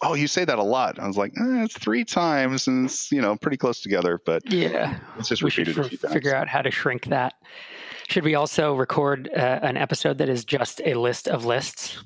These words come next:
Speaker 1: Sure. I thought that sounds like a great idea. <laughs>
Speaker 2: We, we got an iTunes, uh, comment that was, it was like a four or a five-star review, but it said, "Stop making lists.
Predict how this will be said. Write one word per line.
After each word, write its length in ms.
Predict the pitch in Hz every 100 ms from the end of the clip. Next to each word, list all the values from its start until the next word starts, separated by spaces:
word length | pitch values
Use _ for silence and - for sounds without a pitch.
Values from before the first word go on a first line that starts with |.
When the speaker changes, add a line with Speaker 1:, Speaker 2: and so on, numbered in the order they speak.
| -
Speaker 1:
Sure. 400 | - - 92 107 -
I 80 | 85
thought 200 | 82 85
that 180 | 85 82 - -
sounds 240 | - 82
like 120 | 78
a 80 | 82
great 200 | 76 -
idea. 320 | 76 - - -
<laughs> 40 | - - 571 523 539
Speaker 2:
We, 100 | 330 - - -
we 240 | 160 143 -
got 160 | 165
an 80 | 147
iTunes, 840 | 151 147 147 139 139 139 135 135 -
uh, 180 | - -
comment 460 | - 143 139 71 -
that 100 | 143
was, 200 | 151 131
it 80 | -
was 100 | 165
like 100 | -
a 60 | 262
four 320 | - 160 151
or 80 | 135
a 40 |
five-star 340 | 165 139 143
review, 260 | 123 120 147
but 140 | 123
it 100 | 131
said, 140 | - 135 -
"Stop 300 | - - -
making 320 | 156 151 135
lists. 400 | 127 135 - -